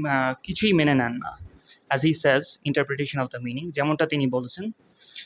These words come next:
আহ, "If you disbelieve, then verily Allah is not in need of you।" তোমরা যদি, তোমরা যদি অবিশ্বাস করো, কুফরি করো, তাহলে অবশ্যই আল্লাহ, আল্লাহ পাকের তোমাদের কোনো প্রয়োজন নেই।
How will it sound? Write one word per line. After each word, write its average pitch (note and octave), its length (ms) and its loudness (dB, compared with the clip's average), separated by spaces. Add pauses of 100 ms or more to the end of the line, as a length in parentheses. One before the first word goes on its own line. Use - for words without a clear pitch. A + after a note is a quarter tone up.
(160)
আহ, B2+ 300 4 (320)
"If A#3 160 4
you G#3 140 4
disbelieve, D3+ 500 6 (380)
then D#3 200 4
verily E3+ 400 6 (140)
Allah D#3 220 6
is C#3+ 200 4
not D3+ 160 6
in C#3+ 100 4
need C#3 180 4
of C3 80 4 (100)
you।" A2+ 80 -6 (140)
তোমরা D#3 180 4
যদি, E3+ 300 2 (380)
তোমরা F#3+ 240 6
যদি F#3 180 4
অবিশ্বাস D#3 480 4
করো, C3 220 -2
কুফরি C#3 300 -4
করো, C3+ 300 0 (1200)
তাহলে E3 240 6
অবশ্যই E3+ 500 6
আল্লাহ, D#3 280 4 (340)
আল্লাহ E3 260 4
পাকের E3 380 2
তোমাদের D3 360 4
কোনো D3+ 200 4
প্রয়োজন C#3 380 6
নেই। A#2+ 180 -2